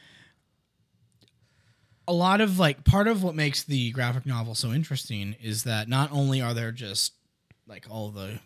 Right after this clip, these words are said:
panels and beautiful artwork, but there are whole sections that are just there for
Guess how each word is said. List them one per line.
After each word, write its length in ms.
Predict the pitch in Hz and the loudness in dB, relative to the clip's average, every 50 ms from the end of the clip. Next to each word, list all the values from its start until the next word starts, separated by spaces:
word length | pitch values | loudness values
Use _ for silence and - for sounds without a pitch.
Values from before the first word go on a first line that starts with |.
| _ _ - _ _ | _ _ -20 _ _
panels 720 | - - 156 147 139 139 135 127 131 127 127 127 123 120 120 | -6 -4 -2 0 0 0 0 -2 -2 -4 -4 -4 -4 -4 -4
and 360 | 95 80 90 95 92 104 120 | -6 -8 -10 -12 -14 -14 -14
beautiful 480 | - 135 131 131 135 120 - 135 120 104 87 | -8 -4 -2 -2 -2 -2 -2 -4 -6 -4 -2
artwork, 420 | 110 120 127 123 127 117 117 - - - - - - - - - - _ - | -2 -2 0 0 2 2 2 0 -2 -8 -20 -20 -20 -20 -20 -20 -14 _ -2
but 180 | 143 143 135 | -2 -2 0
there 140 | 139 135 131 | 2 2 2
are 60 | 127 | 4
whole 280 | 127 127 147 160 151 139 | 4 4 4 4 4 2
sections 720 | - - - 151 139 135 - - - 143 120 120 120 120 | 2 2 2 2 2 0 -2 -4 -4 -4 -4 -6 -6 -4
that 140 | 127 127 120 | -4 -4 -4
are 140 | 123 123 123 | -4 -6 -6
just 720 | 117 - 139 127 117 110 113 - - - - - 151 127 | -4 -4 -4 -2 -2 -2 -2 -2 -2 -2 -4 -6 -6 -4
there 260 | 139 131 120 120 123 | -2 0 0 0 -2
for 360 | 117 - - 135 123 117 110 | -4 -6 -6 -4 -4 -4 -6